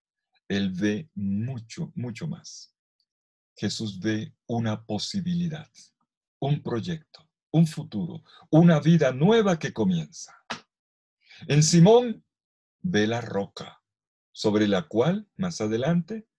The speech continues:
basará su comunidad. Y podríamos decir lo mismo.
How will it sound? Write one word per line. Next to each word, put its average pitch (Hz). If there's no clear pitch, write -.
basará 98
su 156
comunidad. 92
Y 95
podríamos 92
decir 90
lo 90
mismo. 85